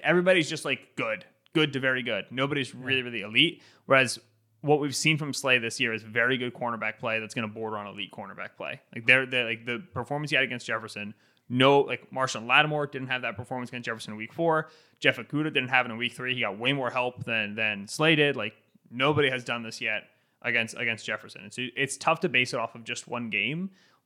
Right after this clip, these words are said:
Speaker 1: but what he is g-, able to give you when you get into your press man stuff, if he can continue to erase opposing teams' wide receiver ones, that level of corner play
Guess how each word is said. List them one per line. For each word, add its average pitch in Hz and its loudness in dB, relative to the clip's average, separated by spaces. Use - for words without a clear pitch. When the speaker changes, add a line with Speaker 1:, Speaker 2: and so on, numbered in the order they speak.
Speaker 1:
but 127 4
what 127 -4
he 147 0
is 139 -2
g-, - -14
able 139 2
to 143 -8
give 131 -4
you 135 -4
when 117 -4
you 113 -2
get 113 2
into 117 -4
your 117 -6
press 113 -2
man 110 0
stuff, 104 -6
if 139 0
he 143 2
can 123 0
continue 135 -6
to 107 -6
erase 120 0
opposing 127 -4
teams' 117 -8
wide 117 -4
receiver 113 -6
ones, 131 -2
that 139 8
level 139 4
of - -8
corner 120 -6
play 104 -10